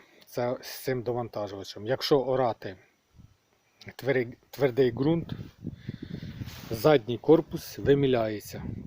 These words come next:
прямо вилазить із землі. Чим твердіше, е, такі дуже тверді ґрунти, як попадаються, що краще їх горати великим трактором, але як просять,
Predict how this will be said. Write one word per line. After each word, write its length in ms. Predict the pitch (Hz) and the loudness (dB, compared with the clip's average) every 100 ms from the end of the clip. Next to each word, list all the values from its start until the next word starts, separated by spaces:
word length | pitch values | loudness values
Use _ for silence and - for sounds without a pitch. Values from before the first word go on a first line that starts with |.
| - | 0
прямо 460 | 143 156 165 156 - - - | 4 4 2 0 -6 -10 -6
вилазить 800 | 120 104 110 135 120 113 113 104 | -4 -2 2 4 4 2 -2 -4
із 220 | 147 110 | -6 -6
землі. 400 | 127 127 113 104 92 _ _ _ _ - | -6 -4 -4 -6 -10 _ _ _ _ -6
Чим 240 | - 143 127 | 2 4 4
твердіше, 720 | 131 127 123 185 - 160 160 - - - - - - - - _ - | 2 2 4 2 4 2 0 -8 -16 -18 -18 -18 -16 -18 -18 _ -12
е, 420 | 110 101 104 101 | -10 -8 -8 -10
такі 280 | - 117 127 | -8 -8 -8
дуже 260 | 117 127 127 | -4 -2 0
тверді 420 | - 135 113 131 | 2 0 2 0
ґрунти, 440 | 95 127 135 139 | 0 -2 0 4
як 200 | 123 117 | 4 2
попадаються, 760 | - 120 127 123 123 113 - 107 | -4 -4 -2 0 2 0 -4 -8
що 240 | - 110 - - - - - | -8 -8 -10 -20 -20 -20 -6
краще 340 | - 131 - 123 | 0 0 0 -2
їх 180 | 120 | -2
горати 380 | 104 127 120 120 | 0 0 0 0
великим 380 | 117 117 - 110 | 0 0 -2 -2
трактором, 480 | 151 160 - 127 123 | 2 2 2 -2 -2
але 180 | 123 123 | 0 0
як 100 | 117 | 0
просять, 360 | - 135 - | -2 -2 -2